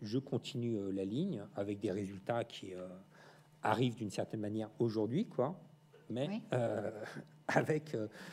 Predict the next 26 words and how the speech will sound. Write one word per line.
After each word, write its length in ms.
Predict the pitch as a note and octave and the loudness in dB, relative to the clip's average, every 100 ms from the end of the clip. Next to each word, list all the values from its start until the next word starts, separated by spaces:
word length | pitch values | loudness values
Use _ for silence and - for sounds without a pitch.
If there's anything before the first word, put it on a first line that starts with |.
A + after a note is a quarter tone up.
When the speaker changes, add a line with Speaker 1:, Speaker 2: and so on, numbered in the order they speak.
| - - | -16 -10
Speaker 1:
des 160 | A2 A2 | 0 2
faits 260 | - - | 2 -2
politiques, 480 | - G#2+ F#2 D#3 - | 0 -6 -4 -8 -4
euh, 60 | G#2+ | -4
majeurs, 360 | G2+ F#2 F2 F#2+ | -4 -6 -8 -12
quoi. 100 | - - - - | -18 -18 -8 2
Speaker 2:
Des 80 | A#3 | 4
faits 200 | A3+ A3 | 4 2
politiques 420 | G#3+ G#3 A3 G#3 | -2 -2 -6 -2
majeurs, 300 | A#3 F#4 F4+ | 2 2 2
parce 180 | G3+ G3+ | 0 -2
que, 100 | G#3 - - - - - - | -4 -4 -12 -20 -20 -20 -4
bon, 160 | G3+ - | -4 -2
vous 120 | A3 | -4
dites 220 | G#3 A#3+ | -2 2
effectivement, 540 | A3 A3 A3 B3 A#3+ G#3+ | 2 0 2 6 6 6
ça 180 | G#3 G#3 | 2 -2
commence 400 | G#3 G#3 G#3 G#3 | 0 -2 -2 -4
avec, 300 | F#3 F#3 G#3+ | -4 -6 -4
euh, 140 | F#3 | -4
les 140 | F#3+ | -4
trente-huit, 580 | G3 G3 G3+ - G4 - | -4 -6 -4 2 0 2
et 100 | A3 | -2
puis, 480 | G3+ - A3 A3 G#3+ | -2 -8 -6 -2 -2
euh, 340 | G3 F#3+ | -2 -4
Speaker 1:
Mhm. 60 | F#3 | -4